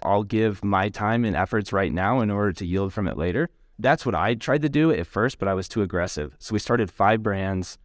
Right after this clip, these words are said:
Like I said, they needed maybe thirty K each. That's a hundred fifty K. And then I hired a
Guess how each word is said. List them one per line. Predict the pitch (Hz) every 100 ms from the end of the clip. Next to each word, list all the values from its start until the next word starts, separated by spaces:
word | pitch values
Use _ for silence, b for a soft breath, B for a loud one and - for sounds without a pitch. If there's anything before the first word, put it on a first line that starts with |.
| -
Like | 87 98
I |
said, | 90 101
they | 98
needed | 98 98 95
maybe | 92 92
thirty | 90 95 101 101
K | -
each. | 87 92 -
That's | 90 90
a | 85
hundred | 104 107 95
fifty | 101 87 90
K. | 107 95 90 90 - _ _ _
And | 127 117
then | 113
I | 107
hired | 98 110 110
a | 107